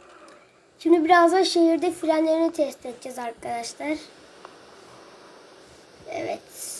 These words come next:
Hangi şehre gi-, gidelim? Ee, şu dağlık alana gidelim hani.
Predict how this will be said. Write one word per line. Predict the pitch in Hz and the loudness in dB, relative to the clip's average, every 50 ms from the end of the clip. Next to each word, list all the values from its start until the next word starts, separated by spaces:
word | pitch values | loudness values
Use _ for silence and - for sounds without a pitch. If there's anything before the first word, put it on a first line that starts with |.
| - - - - - | -16 -18 -18 -4 0
Hangi | 359 392 349 302 | 2 2 2 2
şehre | 311 - - 285 262 | 0 -4 -6 -8 -8
gi-, | 262 262 269 269 - 190 - - 247 - - _ - | -8 -12 -12 -12 -12 -14 -14 -20 -20 -20 -20 _ -20
gidelim? | 247 220 233 233 233 269 285 330 339 349 349 339 339 339 339 339 339 349 349 - - - _ _ - - - - - - - - - - _ - - - - - - - - - - | -20 -16 -14 -14 -8 -2 2 2 2 2 2 0 0 0 0 0 0 2 0 0 -2 -2 _ _ -20 -20 -20 -18 -18 -12 -10 -10 -10 -10 _ -20 -20 -20 -20 -20 -20 -20 -20 -14 -10
Ee, | - 262 262 269 269 269 285 285 - | -10 -8 -8 -6 -4 -2 -2 -2 -2
şu | - - 466 | -4 -4 0
dağlık | 359 466 440 427 427 453 - - | 4 4 4 6 4 2 0 0
alana | 359 349 359 381 403 403 | 0 0 2 2 2 2
gidelim | 330 320 - 269 262 254 254 269 | 0 0 -2 -4 -10 -10 -10 -12
hani. | 262 240 233 220 | -12 -12 -14 -14